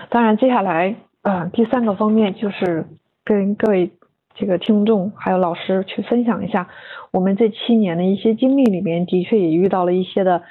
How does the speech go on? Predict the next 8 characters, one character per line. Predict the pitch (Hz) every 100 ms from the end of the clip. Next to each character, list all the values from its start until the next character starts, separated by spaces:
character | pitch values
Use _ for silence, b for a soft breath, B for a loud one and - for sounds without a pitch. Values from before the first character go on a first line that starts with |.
| B B
挑 | - - 220 -
战 | 214 175
哈。 | 180 156 B B B
那 | 220
这 | 240
些 | 254 254
挑 | - 165
战， | 190 202